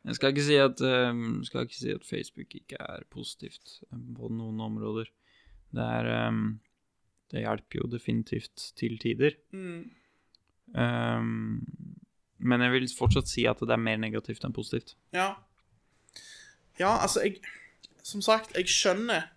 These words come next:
Speaker 2: jeg skjønner argumentene, og
Speaker 1: Bare, jeg føler det skaper mer, eh, problemer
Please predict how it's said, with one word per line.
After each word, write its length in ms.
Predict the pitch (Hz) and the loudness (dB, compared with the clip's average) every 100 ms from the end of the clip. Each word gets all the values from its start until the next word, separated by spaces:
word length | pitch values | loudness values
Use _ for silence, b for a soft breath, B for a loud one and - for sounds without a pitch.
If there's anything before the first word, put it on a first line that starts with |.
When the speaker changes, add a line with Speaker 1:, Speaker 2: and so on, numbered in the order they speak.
| - | -18
Speaker 2:
jeg 240 | - 170 165 | -6 -4 0
skjønner 400 | - 170 202 190 | 0 0 -2 -2
argumentene, 560 | 170 165 180 - 175 - _ | -4 -8 -12 -10 -10 -10 _
og 240 | - 180 170 | 0 4 8
Speaker 1:
Bare, 240 | 127 123 120 | 8 10 8
jeg 260 | - 101 120 | 6 0 2
føler 280 | 131 117 117 | 2 2 0
det 60 | |
skaper 580 | - - 123 107 - 117 | -2 4 6 6 4 0
mer, 240 | 113 110 113 | 2 2 4
eh, 300 | 113 113 113 | 2 2 0
problemer 560 | 117 113 113 110 120 | 0 4 4 4 0